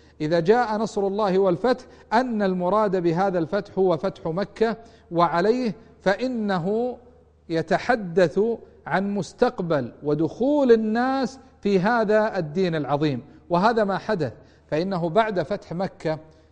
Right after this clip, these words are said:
كان، قبل ذلك كان الناس قبل فتح مكة يدخلون في دين الله فرادى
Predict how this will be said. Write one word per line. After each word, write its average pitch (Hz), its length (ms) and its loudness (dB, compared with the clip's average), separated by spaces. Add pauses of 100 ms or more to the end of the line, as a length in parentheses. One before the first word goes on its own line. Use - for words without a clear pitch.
(120)
كان، 240 360 0
قبل 214 360 2
ذلك 175 360 0
كان 226 280 -2
الناس 220 340 -4
قبل 220 320 -2
فتح 208 240 -10
مكة 220 280 -4
يدخلون 226 480 -4
في 214 140 -6
دين 220 180 -4
الله 220 300 2
فرادى 190 540 4